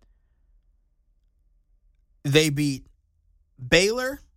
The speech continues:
scored ninety-seven points on Baylor. They beat Texas.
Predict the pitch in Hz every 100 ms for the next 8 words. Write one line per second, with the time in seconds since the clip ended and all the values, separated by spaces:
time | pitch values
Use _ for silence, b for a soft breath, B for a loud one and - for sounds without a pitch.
0 | _ _ _ _ _ _ _ _ _ _
1 | _ _ - - 196 170 156 190 220 226
2 | - 214 208 196 202 208 208 190 160 139
3 | 175 214 220 233 - _ _ _ _ _
4 | _ _ _ _ _ _ _ _ 151 180
5 | 156 170 147 - - 240 - 262 254 262
6 | -